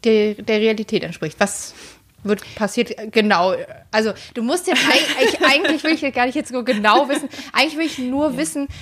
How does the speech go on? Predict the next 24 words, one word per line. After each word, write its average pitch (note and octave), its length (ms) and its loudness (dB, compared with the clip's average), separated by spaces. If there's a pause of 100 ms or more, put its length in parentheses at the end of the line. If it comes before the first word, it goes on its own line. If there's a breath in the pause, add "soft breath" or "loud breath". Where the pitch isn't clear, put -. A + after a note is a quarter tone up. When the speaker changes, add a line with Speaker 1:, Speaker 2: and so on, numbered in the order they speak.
(340 loud breath)
Speaker 1:
ähm, A#3+ 480 2 (140)
was A#3 180 -2
quasi A#3+ 240 2
in A3+ 140 0
diesem A3 240 0
Film C4 320 2
falsch A3+ 300 -2
dargestellt F#3 600 -2
wird. E3 220 -10
Speaker 2:
Mhm. F#3+ 160 -8 (800 loud breath)
Zum F#3 180 -4
einen G3+ 380 2 (160)
<clears throat> F#3+ 180 0
würde G3+ 160 2
ich A#3 140 -2
aber G3 180 2
auch G#3 300 2 (120)
sagen, F#3 440 0
es F3+ 100 -4
ist F#3+ 160 -2
in F3+ 80 -4
heterosexuellen F3 600 -6
Pornos E3+ 420 -8 (220)
ähnlich. A3+ 480 4